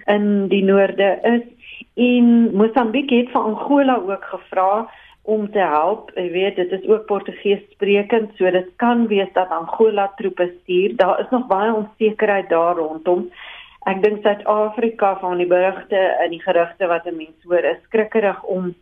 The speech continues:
betrokke te raak, want die oomblik wat 'n mens dan nou troepe stuur uit die streek, dan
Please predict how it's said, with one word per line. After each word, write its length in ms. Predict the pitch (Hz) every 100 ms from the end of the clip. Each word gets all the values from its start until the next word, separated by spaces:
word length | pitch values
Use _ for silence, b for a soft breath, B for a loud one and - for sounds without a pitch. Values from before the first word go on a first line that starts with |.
| -
betrokke 480 | 190 214 208 226 214
te 120 | 196
raak, 420 | 170 160 175 180 B B B B
want 300 | - 202 202
die 160 | 214 -
oomblik 420 | 262 294 269 254 -
wat 300 | 180 190 -
'n 140 | 196
mens 320 | 180 175 175 175
dan 180 | 165
nou 220 | 160 160 160
troepe 380 | 226 226 202 202 -
stuur 380 | - 233 226 208
uit 180 | 170 170
die 220 | 160 -
streek, 400 | - 185 180 170
dan 340 | 180 190 196